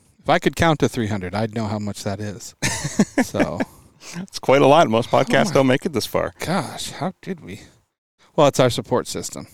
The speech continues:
Speaker 2: That's
Speaker 1: That's the
Speaker 2: true.
Speaker 1: only, that's the only reason we made it. Between
Speaker 2: Thanks, Chrissy.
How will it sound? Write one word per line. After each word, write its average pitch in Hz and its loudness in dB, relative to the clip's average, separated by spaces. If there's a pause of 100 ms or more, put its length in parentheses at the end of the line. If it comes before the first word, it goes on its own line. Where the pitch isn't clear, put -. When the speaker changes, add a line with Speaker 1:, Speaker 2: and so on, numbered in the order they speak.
Speaker 2:
That's - -16
Speaker 1:
That's 127 0
the - -4
Speaker 2:
true. 127 2
Speaker 1:
only, 113 -2
that's 127 -2
the 127 0
only 123 -2
reason 110 -8
we 104 -10
made 87 -10
it. - -18
Between 120 -6
Speaker 2:
Thanks, 214 4
Chrissy. 143 2